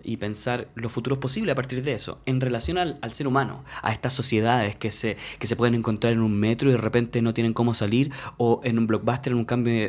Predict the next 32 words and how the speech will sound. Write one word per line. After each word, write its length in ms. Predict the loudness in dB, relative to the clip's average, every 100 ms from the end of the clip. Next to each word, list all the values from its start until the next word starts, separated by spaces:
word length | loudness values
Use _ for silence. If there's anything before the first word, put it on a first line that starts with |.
| -4
de 120 | -8
siglo, 320 | -2 2 2
pensando 760 | 4 2 2 2 2 0 -2 0
en 80 | -2
el 100 | -2
fin 180 | -4
del 140 | -4 0
mundo 380 | 2 4 2 0 -10 -6
que 120 | 0 2
quizás 240 | 2 0
no 180 | 4 4
llegó, 480 | 4 4 4 2 -4
pero 200 | -6 -2
puede 220 | -2 -2
estar 280 | -4 -2 -2
a 80 | -2
la 40 |
vuelta 160 | -4 -4
de 40 | -6
la 60 |
esquina. 280 | -6 -6 -6 -8 -16 -16 -4
Eso 200 | -2 0
creo 220 | 2 2
que 300 | 2 -2 -4
a 80 | -2
nivel 160 | 2 2
de 80 |
temática. 480 | 2 0 -2 -4 -10 -12 -18 -14 0
Y 60 | 2
a 40 |
nivel 380 | 4 2 0 0
de, 300 | 0 0